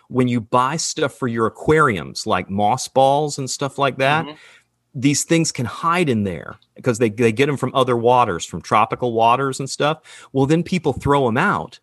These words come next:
Speaker 1: And these little zebra clams start propagating, and they get in the rivers, and they get in the streams. And what they do is they're really, really, really, really sharp,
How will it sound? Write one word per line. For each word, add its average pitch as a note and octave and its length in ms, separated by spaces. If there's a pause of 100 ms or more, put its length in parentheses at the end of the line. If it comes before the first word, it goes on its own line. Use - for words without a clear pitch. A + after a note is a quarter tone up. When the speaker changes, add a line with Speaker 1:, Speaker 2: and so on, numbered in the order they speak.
(580)
Speaker 1:
And B2+ 160
these A#2+ 180
little D#3 300
zebra D3+ 340
clams A2+ 360
start - 300
propagating, A2 720
and A2 160
they G2+ 80
get A2+ 200
in A2 100
the G#2 100
rivers, A2 540
and A2 180
they G#2+ 100
get A#2 200
in A2+ 140
the F#2+ 80
streams. C#3+ 800 (280)
And A2+ 160
what B2+ 160
they B2+ 160
do A2+ 640 (300)
is A2+ 160
they're A#2+ 180
really, F#3+ 420
really, E3 280
really, D3+ 320
really C#3 260
sharp, C3 540